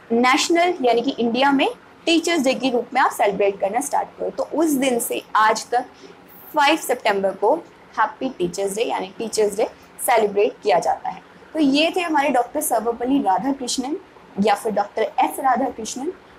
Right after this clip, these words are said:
जो कि बहुत ही बड़े इंस्पिरेशन है सभी टीचर्स के लिए और सभी स्टूडेंट्स के लिए भी, because आप इनकी अगर बायोग्राफी और डिटेल्स, डिटेल में पढ़ेंगे, तो आपको पता चलेगा कि ये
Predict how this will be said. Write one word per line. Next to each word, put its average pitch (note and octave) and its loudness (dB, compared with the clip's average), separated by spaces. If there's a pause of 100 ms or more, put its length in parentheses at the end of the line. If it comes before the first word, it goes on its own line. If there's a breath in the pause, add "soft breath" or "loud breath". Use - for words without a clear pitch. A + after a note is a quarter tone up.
(140)
जो C4+ 0
कि E4 0 (340)
बहुत D4 0 (100)
ही D4 -2
बड़े A#3 0
इंस्पिरेशन A#3 -2
है B3+ -4
सभी A3+ 0
टीचर्स G3 -6
के A3 -4
लिए B3 0
और C4 2 (380 loud breath)
सभी C4 2
स्टूडेंट्स G#3+ -4
के A3 0
लिए G#3 0
भी, G#3+ -4 (260)
because A#3+ 2 (460)
आप A3+ 2
इनकी B3+ 2
अगर A#3+ 4
बायोग्राफी A3 2
और G#3+ 2
डिटेल्स, G#3+ -2 (300)
डिटेल G#3 0
में A#3 -2
पढ़ेंगे, G#3+ 2
तो B3+ 0
आपको - -2
पता A3 0
चलेगा G#3+ -4
कि A3+ -8
ये B3 -6